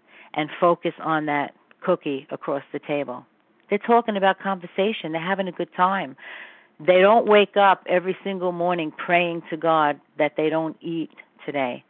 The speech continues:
that they don't compulsively eat today. You know, it's just, that's not normal. And these things,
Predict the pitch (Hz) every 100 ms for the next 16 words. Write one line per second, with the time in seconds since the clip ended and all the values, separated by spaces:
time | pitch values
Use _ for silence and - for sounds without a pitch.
0 | - 147 151 156 160 - 156 175 180 -
1 | 170 151 147 135 - - - - - -
2 | - - - _ - 165 160 151 - -
3 | - 185 196 - _ - 202 - 196 185
4 | 185 196 220 160 131 _ _ _ _ _
5 | _ _ _ _ - 156 165 202 202 -
6 | 190 180 175